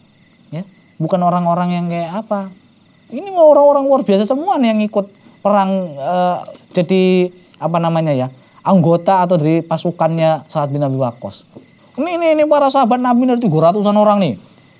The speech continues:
Banyak ikut perang. Tapi yang dipilih sebagai panglima perangnya siapa? Sa'ad bin Abi Waqqas. Hmm. Itu menunjukkan kemuliaan, menunjukkan keluar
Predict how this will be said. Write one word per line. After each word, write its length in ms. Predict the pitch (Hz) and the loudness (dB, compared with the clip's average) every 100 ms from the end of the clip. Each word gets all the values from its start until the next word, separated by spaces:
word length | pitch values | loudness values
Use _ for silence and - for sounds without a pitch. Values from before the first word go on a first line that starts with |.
| _ _ | _ _
Banyak 800 | 110 113 190 381 - 440 370 320 | -16 -10 -8 -8 -10 -10 -10 -10
ikut 160 | 311 320 | -10 -8
perang. 160 | 233 214 - - | -8 -10 -16 -2
Tapi 400 | 320 370 403 330 | 0 2 2 2
yang 80 | 311 | 2
dipilih 520 | 302 - 349 370 302 | 0 0 -2 0 0
sebagai 340 | - 262 262 | 0 0 0
panglima 380 | 262 254 247 254 | 0 0 0 0
perangnya 560 | 247 254 254 233 208 208 - _ | 0 0 2 2 0 -2 -14 _
siapa? 400 | - 135 123 90 - _ _ _ _ _ _ _ _ _ - | -10 -10 -8 -14 -18 _ _ _ _ _ _ _ _ _ -20
Sa'ad 400 | 269 294 262 262 | -16 -14 -12 -8
bin 160 | 269 | -6
Abi 160 | 277 277 | -6 -6
Waqqas. 480 | 294 226 - 226 - - _ _ - _ | -8 -8 -12 -14 -12 -16 _ _ -20 _
Hmm. 320 | 190 185 131 95 - _ _ - | -18 -16 -16 -18 -20 _ _ -8
Itu 160 | 262 359 | -6 -2
menunjukkan 640 | 359 359 262 285 - 294 | -2 0 2 0 0 0
kemuliaan, 720 | 294 262 262 277 294 240 190 156 - - | 2 2 2 2 0 2 -2 -4 -12 -4
menunjukkan 560 | 233 302 311 294 302 | 0 2 2 2 2
keluar 320 | 285 285 277 | 2 6 6